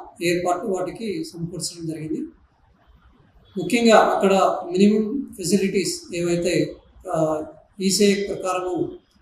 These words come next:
చేయమని చెప్పారో అవన్నీ ఆ పోలింగ్ స్టేషన్స్ వద్ద చేయడం జరిగింది. తర్వాత, ఆ, సపరేట్గా, ఆ,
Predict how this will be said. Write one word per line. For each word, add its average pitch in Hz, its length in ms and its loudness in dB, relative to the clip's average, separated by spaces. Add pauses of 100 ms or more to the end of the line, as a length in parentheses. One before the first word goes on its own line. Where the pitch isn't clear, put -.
(280)
చేయమని 180 320 0
చెప్పారో 190 240 2
అవన్నీ 185 560 4 (360)
ఆ 170 100 -2
పోలింగ్ 185 280 0
స్టేషన్స్ 170 440 -4
వద్ద 156 160 -8
చేయడం 180 600 -2
జరిగింది. 165 440 0 (720)
తర్వాత, 202 680 10 (520)
ఆ, 165 300 0
సపరేట్గా, 214 840 4 (560)
ఆ, 311 300 -2